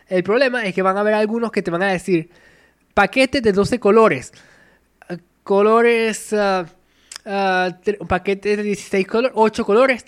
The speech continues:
amarillo, verde, azul, morado, naranja, rosa, rosa, rojo, rosado, bla, bla, bla". Pero, rojo, ¿qué tipo de rojo? ¿Naranja? ¿Qué na-,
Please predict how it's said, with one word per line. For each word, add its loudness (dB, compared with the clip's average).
amarillo, -2
verde, -2
azul, -6
morado, 0
naranja, -2
rosa, -4
rosa, -4
rojo, -4
rosado, -2
bla, 2
bla, 2
bla". 0
Pero, 2
rojo, 2
¿qué 0
tipo 0
de 4
rojo? 0
¿Naranja? 0
¿Qué -8
na-, -2